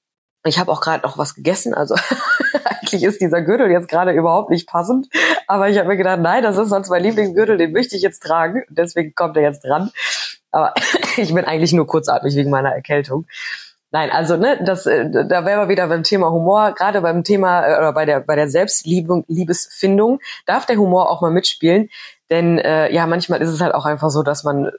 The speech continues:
dass man sich so irgendwie ma-, nicht mag, dass man dann, dass es nur noch hilft, wenn man sich selber mal in den Spiegel guckt, anguckt und einfach mal grinst und sagt, „Ach, weißt du was, komm,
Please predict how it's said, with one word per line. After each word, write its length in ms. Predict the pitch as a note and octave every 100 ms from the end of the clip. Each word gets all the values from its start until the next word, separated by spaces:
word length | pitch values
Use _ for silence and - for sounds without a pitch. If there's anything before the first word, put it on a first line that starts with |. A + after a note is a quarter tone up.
| _
dass 180 | D#3 C#3+
man 240 | D#3 C#3+
sich 260 | C#3+ C#3 C3+
so 220 | F#3+ E4
irgendwie 300 | - C#3 C#3
ma-, 140 | C#3 C#3+
nicht 240 | D3+ -
mag, 240 | C#3+ -
dass 180 | D#3 D#3+
man 140 | D#3+ D3+
dann, 260 | D3 C#3+
dass 160 | D3+ C#3+
es 160 | C#3
nur 160 | D3+ F#3+
noch 160 | C#4+ -
hilft, 320 | G3+ B3 - - - -
wenn 100 | E3
man 120 | F3+
sich 100 | E3+
selber 240 | D#3 E3 F3
mal 120 | D#3+
in 80 | D3+
den 60 |
Spiegel 520 | D#3+ F3 E3+ D#3+ D3 - -
guckt, 440 | - G#3 - - -
anguckt 500 | - F3 F#3+ E3+ -
und 240 | D3+ C#3
einfach 240 | D#3+ F3 E3+
mal 160 | C#3+
grinst 320 | C3+ D#3+ E3+
und 120 | C#3+ C#3
sagt, 180 | C3 -
„Ach, 160 | -
weißt 180 | - -
du 20 |
was, 100 | D#3 -
komm, 240 | D3 B2+